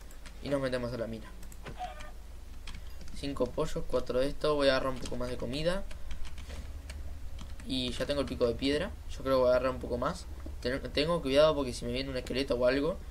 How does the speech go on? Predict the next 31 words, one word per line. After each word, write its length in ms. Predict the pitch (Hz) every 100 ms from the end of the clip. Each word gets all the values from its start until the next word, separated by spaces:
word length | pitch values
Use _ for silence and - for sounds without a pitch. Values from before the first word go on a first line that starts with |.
| -
me 80 | 120
tira 200 | 127 131
la 140 | 120
lava 180 | 123 139
y 20 |
ya 140 | 135 123
morimos 400 | 117 127 143 135
y 40 |
perdemos 340 | 113 117 117 113
la 80 | 110
serie. 260 | 151 123 - - - - - - - -
Así 140 | -
que 80 | 113
bueno, 220 | 113 113 - - - - - - -
vamos 300 | 120 117 117
a 40 |
ver. 140 | 117 117 - - - - - - - - - - - -
Eh, 420 | 117 120 117 117
hay 120 | 127 151
que, 640 | - 170 165 160 147 143 131
allá 220 | 117 165
hay 80 | 180
una 140 | 156
mina, 300 | 143 160 190 - - - -
así 240 | 117 - 123
que 140 | 123
vamos 340 | 127 143 143 127
a 500 | 120 117 113 113 113 - - - -
matar 280 | 117 117 131
más 140 | 123
pollos 520 | 120 127 - 156 -